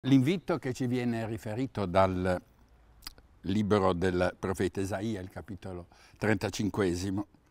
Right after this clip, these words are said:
"Coraggio, non temete", riecheggia con, eh, profonda, eh, fiducia dentro al cuore dell'uomo,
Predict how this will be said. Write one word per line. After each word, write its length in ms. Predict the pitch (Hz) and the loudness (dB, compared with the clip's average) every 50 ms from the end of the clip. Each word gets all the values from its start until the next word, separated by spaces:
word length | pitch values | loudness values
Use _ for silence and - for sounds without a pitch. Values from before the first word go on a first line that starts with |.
| _ _ - - - - - - - _ _ | _ _ -20 -20 -20 -20 -20 -20 -20 _ _
"Coraggio, 680 | - - 127 131 127 117 107 107 107 95 92 127 131 117 | 0 2 6 6 6 6 4 2 -4 -4 -4 -4 -2 0
non 240 | 120 120 127 127 117 | 0 0 0 0 -2
temete", 600 | - 135 120 113 110 104 98 95 - - - - - 104 - - _ - - _ _ _ _ _ _ - _ _ _ _ _ - | -2 -2 -2 -2 -2 -4 -6 -8 -10 -10 -10 -10 -12 -20 -20 -20 _ -20 -20 _ _ _ _ _ _ -20 _ _ _ _ _ -10
riecheggia 840 | - 131 147 147 131 - - 160 160 151 127 123 156 151 135 127 _ _ _ _ _ _ _ _ _ _ _ _ _ - - - | -4 -2 -2 -2 -2 -2 -4 -6 -6 -4 -4 -2 -2 -2 -2 -4 _ _ _ _ _ _ _ _ _ _ _ _ _ -20 -16 -10
con, 380 | - 135 123 117 120 120 117 | -6 -6 -4 -2 -2 -2 -2
eh, 320 | 117 113 110 104 101 98 95 - - - - - _ _ _ _ | -2 -2 -4 -6 -8 -12 -16 -20 -20 -20 -20 -20 _ _ _ _
profonda, 760 | - 117 117 113 - - 139 139 135 131 123 127 120 113 107 - - - - - - - | -10 -8 -8 -8 -6 -4 -2 -2 -2 0 2 2 0 0 -2 -8 -20 -20 -20 -20 -18 -10
eh, 240 | - 113 110 113 | -8 -6 -6 -6
fiducia 680 | 113 - - 123 110 123 120 110 - - - 98 - - _ _ _ _ _ _ _ _ _ _ | -6 -4 -4 -2 0 0 0 0 -2 -6 -12 -12 -12 -14 _ _ _ _ _ _ _ _ _ _
dentro 460 | - 101 110 117 120 120 - 123 113 104 | -10 -4 -2 -2 -2 0 2 4 4 4
al 140 | 98 92 | 4 2
cuore 500 | - - 117 117 120 120 123 120 117 107 107 | 0 0 0 0 0 0 -2 -4 -6 -6 -8
dell'uomo, 720 | 104 104 110 101 98 95 92 90 82 80 80 85 80 | -6 -4 -4 -2 -4 -4 -4 -6 -6 -8 -10 -14 -16